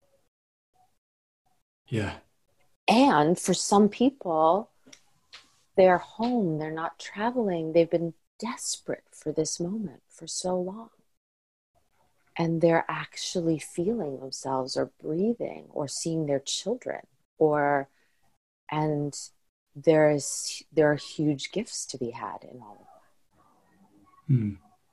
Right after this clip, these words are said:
Speaker 2: So I just, you know, it's all happening the same way it was all already happening anyway. The whole range of human experience is going to continue to happen.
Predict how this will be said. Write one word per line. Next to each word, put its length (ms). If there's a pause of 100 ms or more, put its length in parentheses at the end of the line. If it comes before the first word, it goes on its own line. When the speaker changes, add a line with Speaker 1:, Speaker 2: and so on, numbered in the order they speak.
Speaker 2:
So 100
I 200
just, 460
you 100
know, 120
it's 160
all 180
happening 600
the 100
same 240
way 100
it 80
was 140
all 260
already 420
happening 560
anyway. 560
The 80
whole 420
range 360
of 100
human 300
experience 840 (920)
is 100
going 200
to 100
continue 440
to 120
happen. 320